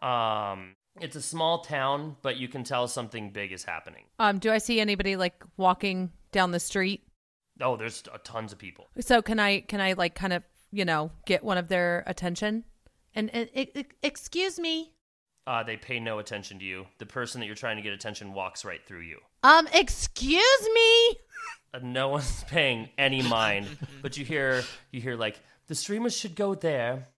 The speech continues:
Speaker 1: Laura, this is her special day and her daughter's. We were told that her daughter was gonna come, and now the day has come."
Speaker 2: Um, so can I get that guy's attention? <laughs>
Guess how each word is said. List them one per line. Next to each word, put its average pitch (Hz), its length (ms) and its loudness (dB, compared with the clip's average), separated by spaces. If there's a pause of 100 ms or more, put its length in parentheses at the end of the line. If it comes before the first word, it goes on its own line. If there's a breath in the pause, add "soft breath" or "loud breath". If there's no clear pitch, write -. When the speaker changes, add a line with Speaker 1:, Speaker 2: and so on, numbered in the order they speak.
(220)
Speaker 1:
Laura, 185 720 2 (120)
this 156 220 -6
is 170 140 -6
her 180 160 -2
special 190 480 -2
day 143 420 -2
and 135 180 -4
her 151 140 -6
daughter's. 123 840 0 (420)
We 226 80 -2
were 233 100 -2
told 247 440 -2 (100)
that 170 140 -4
her 170 100 -4
daughter 156 280 2
was 147 160 -4
gonna 156 160 -4
come, 160 280 0
and 147 100 -4 (180 loud breath)
now 175 180 6
the 202 100 0
day 202 220 2
has 180 140 0
come." 143 460 2 (220)
Speaker 2:
Um, 196 500 2
so 214 380 2 (100)
can 214 160 0
I 196 160 4
get 175 380 0
that 165 200 2
guy's 294 260 6
attention? 359 580 2
<laughs> - 40 0